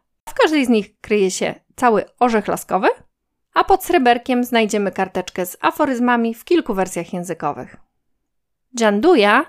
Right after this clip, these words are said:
to kolejny smak na bazie czekolady i orzechów laskowych.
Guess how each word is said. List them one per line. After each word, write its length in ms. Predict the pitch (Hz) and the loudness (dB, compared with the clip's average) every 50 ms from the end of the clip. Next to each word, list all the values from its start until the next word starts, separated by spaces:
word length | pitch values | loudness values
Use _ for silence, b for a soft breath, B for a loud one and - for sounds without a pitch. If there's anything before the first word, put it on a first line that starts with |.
| - - | -6 -6
to 100 | - 220 | -6 -4
kolejny 400 | 214 - 208 214 233 254 247 220 | -2 0 2 4 4 4 2 2
smak 320 | 196 - 220 208 214 - - | 0 0 0 0 0 0 -2
na 100 | 202 190 | -4 -4
bazie 320 | 180 196 202 190 196 196 | -2 -2 -4 -4 -4 -6
czekolady 580 | - - 214 - - 185 185 185 190 185 190 185 | -8 -10 -10 -6 -4 -2 0 0 0 -2 -4 -6
i 220 | - - - 190 180 | -6 -8 -8 -8 -6
orzechów 360 | 156 180 170 165 - 170 - | -6 -8 -10 -10 -10 -10 -10
laskowych. 560 | 175 170 - - - - - - - _ - | -10 -10 -10 -12 -14 -14 -14 -16 -20 _ -20